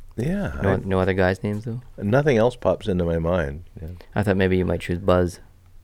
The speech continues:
Speaker 2: Think of Neil Armstrong, Buzz Aldrin.
Speaker 1: Well, Buzz's real name is Edwin.
Speaker 2: Yeah, well,
Speaker 1: So.
Speaker 2: it's good. Buzz is a pro name.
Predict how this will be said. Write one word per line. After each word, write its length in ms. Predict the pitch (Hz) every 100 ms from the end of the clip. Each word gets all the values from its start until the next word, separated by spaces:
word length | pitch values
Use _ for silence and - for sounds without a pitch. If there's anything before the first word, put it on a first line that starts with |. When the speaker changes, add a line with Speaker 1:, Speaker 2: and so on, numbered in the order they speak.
| -
Speaker 2:
Think 120 | 98
of 100 | 95
Neil 220 | 90 95 90
Armstrong, 420 | 90 - 92 90
Buzz 140 | 85
Aldrin. 400 | 82 80 87 85 95
Speaker 1:
Well, 220 | 82 76
Buzz's 420 | 82 104 95 82
real 180 | 90 87
name 220 | 87 80
is 80 | 78
Edwin. 380 | 80 82 67 67 - - - -
Speaker 2:
Yeah, 120 | 104 - -
well, 120 | 82 101 -
Speaker 1:
So. 180 | - 76
Speaker 2:
it's 120 | 71
good. 200 | 69 -
Buzz 180 | 95 87
is 120 | 78
a 40 | -
pro 220 | - 90
name. 280 | 90 -